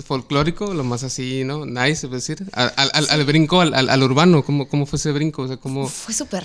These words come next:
Speaker 2: raro, porque
Speaker 1: Ujú.
Speaker 2: para empezar, no era precisamente muy urbano. O sea, el hip hop sí, ya sabes que es como un, algo muy
Speaker 1: Ujú.
Speaker 2: callejero.
Speaker 1: Ah, sí.
Speaker 2: Pero, eh, a mí me tocó conocerlo, o mi primer contacto con la cultura fue por medio de una academia de baile en la que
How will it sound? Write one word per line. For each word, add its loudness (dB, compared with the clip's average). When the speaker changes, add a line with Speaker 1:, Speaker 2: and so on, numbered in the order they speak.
Speaker 2:
raro, 0
porque -4
Speaker 1:
Ujú. -14
Speaker 2:
para -2
empezar, -4
no 0
era -2
precisamente -2
muy -2
urbano. -8
O -20
sea, 0
el -2
hip -6
hop -2
sí, -2
ya -4
sabes -8
que -14
es -12
como -6
un, -8
algo -2
muy -2
Speaker 1:
Ujú. -8
Speaker 2:
callejero. -2
Speaker 1:
Ah, -20
sí. 0
Speaker 2:
Pero, 4
eh, 0
a 2
mí 0
me 0
tocó -6
conocerlo, 0
o -8
mi -4
primer -6
contacto -8
con -8
la -10
cultura -6
fue -2
por 2
medio -2
de -6
una -6
academia -4
de -4
baile -8
en -4
la -6
que -16